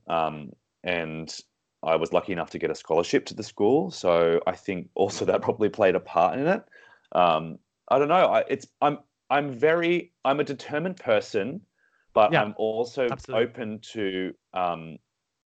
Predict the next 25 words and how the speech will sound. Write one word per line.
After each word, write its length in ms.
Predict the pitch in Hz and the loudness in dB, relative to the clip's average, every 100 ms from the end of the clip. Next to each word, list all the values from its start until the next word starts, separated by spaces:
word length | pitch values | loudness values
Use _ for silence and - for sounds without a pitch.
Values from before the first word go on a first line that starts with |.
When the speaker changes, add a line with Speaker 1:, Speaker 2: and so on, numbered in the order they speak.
| _ | _
Speaker 1:
different 400 | 110 - 107 - | -16 -8 -8 -8
facets 580 | - 107 107 - 87 - | -10 -8 -8 -8 -8 -4
of 240 | 87 - - | -4 -4 -6
everything. 480 | 101 101 92 82 73 | -6 -4 -6 -8 -4
I, 120 | 87 87 - | -4 -2 0
I, 180 | 98 - _ - - | 0 -2 _ -16 -4
I 120 | 98 | 0
wanna 240 | 101 127 117 | 2 2 0
have 180 | 110 - | -2 -2
so 220 | - 107 | -4 -2
many 180 | 135 139 | -2 -2
jobs 340 | 98 82 98 | 0 0 0
in 80 | 95 | -2
my 100 | 90 | 0
lifetime. 440 | 85 85 - 101 | 0 0 -2 -4
I'm 120 | 98 | -2
no, 240 | 107 101 87 | 0 -2 -2
never 220 | 101 101 85 | -2 -2 0
gonna 200 | 87 82 | -4 0
get 260 | 90 - | 0 0
the 60 | - | -8
chance 340 | - 82 - | -6 -6 -8
to 60 | - | -6
do 160 | 101 98 | -2 0
that. 320 | - - | -2 -6